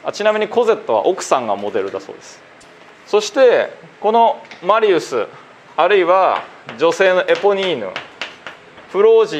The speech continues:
ーのガブローシュなどは革命運動の仲間として演説したり喋ったりしている。「みんな革命だ！」って言ってるところをコゼットが歩いてきて、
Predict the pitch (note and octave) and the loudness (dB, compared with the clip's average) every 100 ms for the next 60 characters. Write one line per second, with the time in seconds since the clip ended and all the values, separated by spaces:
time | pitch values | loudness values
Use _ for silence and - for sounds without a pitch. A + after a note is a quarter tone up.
0 | A#2+ B2 C3 C#3+ D3+ F#3 E3+ - - - | -8 -6 -2 0 2 2 2 0 -8 -14
1 | - - - C#3+ D3+ C#3+ F#3 D3+ F#2+ - | -14 -20 -12 -4 0 4 4 2 -2 -4
2 | D#3 D#3 F#3+ F#3+ F#3 G3 F3+ D3 C3 B2+ | -2 0 0 2 2 0 0 0 2 2
3 | E3 C3+ A2+ B2 C3 E3 F3 D3+ - G#3 | 2 2 -2 -2 0 2 2 0 -2 0
4 | G3 A2 - - - D3 C#3 B2 - F#3+ | 2 2 -2 -16 -6 -6 -4 -8 -4 -2
5 | D#3 G#2+ - - - - C3 C#3 A#2+ B2 | -2 -4 -12 -20 -10 -2 -2 -2 -4 -6
6 | - F#2+ F2+ - - - - - - - | -10 -12 -14 -20 -20 -20 -20 -20 -20 -20
7 | - - - - E3 C4 C4 C4 C#4 D#4 | -20 -20 -20 -12 -2 2 2 2 2 2
8 | D#4+ D#4 D4 G3+ - E3+ - _ - G3 | 2 2 2 -2 -6 -20 -20 _ -2 -2
9 | F#3+ G#3 G#3 G#3 G#3+ - F#3 G3 G3 E3 | 0 -2 0 0 0 2 2 2 0 2
10 | C3 A2 - - B2 D3 E3 B2+ - C#3 | 2 0 -6 -6 -2 0 0 -4 -4 -2